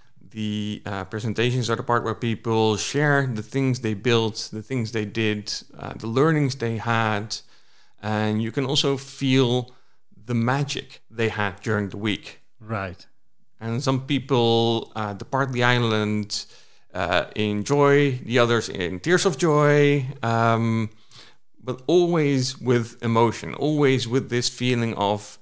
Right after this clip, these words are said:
Speaker 1: "We were there." And, um, especially that feeling is what makes it worth for me.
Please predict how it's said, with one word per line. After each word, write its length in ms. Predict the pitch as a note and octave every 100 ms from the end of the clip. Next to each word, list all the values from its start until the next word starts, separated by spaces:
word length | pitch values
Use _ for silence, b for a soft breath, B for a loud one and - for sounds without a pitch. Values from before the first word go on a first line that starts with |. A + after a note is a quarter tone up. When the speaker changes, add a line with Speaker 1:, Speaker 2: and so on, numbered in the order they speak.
| - - -
Speaker 1:
"We 300 | - A2+ A#2+
were 260 | G#2+ A#2 A2
there." 560 | G2 A2 G#2+ F3+ C4+ - - - - - - - - - - -
And, 760 | A2+ A2+ A2 A2 G#2+ G#2+ G#2+ -
um, 480 | G2+ - G1+ - G2+ - - -
especially 380 | - - D3 B2+
that 400 | A2 C3+ - -
feeling 560 | C#3 A2 A2 A2+ A2 -
is 420 | A#2 A#2 A#2 A2
what 140 | A2 A2
makes 200 | A2 G#2
it 120 | -
worth 380 | A2 F#2 - - - -
for 140 | -
me. 220 | - -